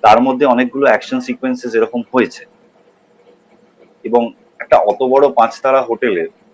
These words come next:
অত বড় একটা প্যান্ট্রি, অত বড় একটা এরিয়া, আমার এখনো মনে আছে just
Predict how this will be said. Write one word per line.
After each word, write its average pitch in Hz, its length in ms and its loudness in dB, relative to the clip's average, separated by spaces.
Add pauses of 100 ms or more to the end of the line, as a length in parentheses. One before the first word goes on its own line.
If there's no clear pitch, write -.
(380)
অত - 180 -4
বড় 127 260 2
একটা 117 240 -4
প্যান্ট্রি, 110 560 -4 (260)
অত - 120 -8
বড় 120 200 4
একটা 120 160 0
এরিয়া, 104 480 -4 (920)
আমার 123 180 4
এখনো 135 280 2
মনে 139 200 0
আছে 135 220 0
just 143 320 -8